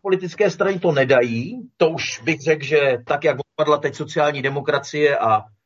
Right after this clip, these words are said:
a komunisti, tak prostě stávající to nedají a ty ostatní, jako třeba S P D, si myslím, že to je otázka dalších voleb, kdy, eh, s-, prostě stávající politické strany nejsou schopny, eh,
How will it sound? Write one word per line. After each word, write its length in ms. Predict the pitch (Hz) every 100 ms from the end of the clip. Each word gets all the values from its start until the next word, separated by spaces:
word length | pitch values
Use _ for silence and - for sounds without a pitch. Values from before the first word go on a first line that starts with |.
| -
a 120 | -
komunisti, 840 | 127 147 160 165 - 170 170 165 -
tak 200 | - 147 151 -
prostě 280 | 160 - 151
stávající 560 | - 147 151 151 156
to 120 | 156 156
nedají 340 | 156 160 165
a 40 |
ty 120 | 156 160
ostatní, 640 | 160 - 156 156 170 170
jako 240 | 156 156
třeba 300 | 160 165 156
S 140 | 151 -
P 180 | 160 156
D, 120 | 156
si 140 | 156
myslím, 400 | 156 151 165 160 156 - - - -
že 100 | 151
to 120 | 156
je 80 | 143
otázka 420 | 147 143 139 143
dalších 400 | 143 143 - 127
voleb, 320 | 123 143 120 117 - _ _ _ _ _ _ _
kdy, 520 | - 117 135 131 123 120
eh, 120 | 113
s-, 240 | - 113
prostě 280 | 113 175 175
stávající 520 | 156 160 151 143 -
politické 580 | 139 151 147 143 - 143
strany 360 | - 139 143 139
nejsou 420 | 139 143 - 127
schopny, 580 | - 110 107 139 135 135 _ _ _ -
eh, 300 | 117 117 113